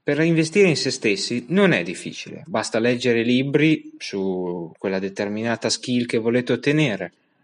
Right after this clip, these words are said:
oppure guardare alcuni video su YouTube che, eh, negli ultimi tempi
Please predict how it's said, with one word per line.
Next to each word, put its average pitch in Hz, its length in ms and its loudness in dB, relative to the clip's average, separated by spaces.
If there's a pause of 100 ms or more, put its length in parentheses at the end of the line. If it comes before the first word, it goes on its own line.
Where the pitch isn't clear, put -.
(460)
oppure 139 800 0
guardare 120 520 2
alcuni 131 360 -2
video 135 280 4
su 135 140 0
YouTube 131 480 2
che, - 240 -6 (360)
eh, - 440 -18
negli 104 400 -6
ultimi 127 340 -2
tempi 107 520 -2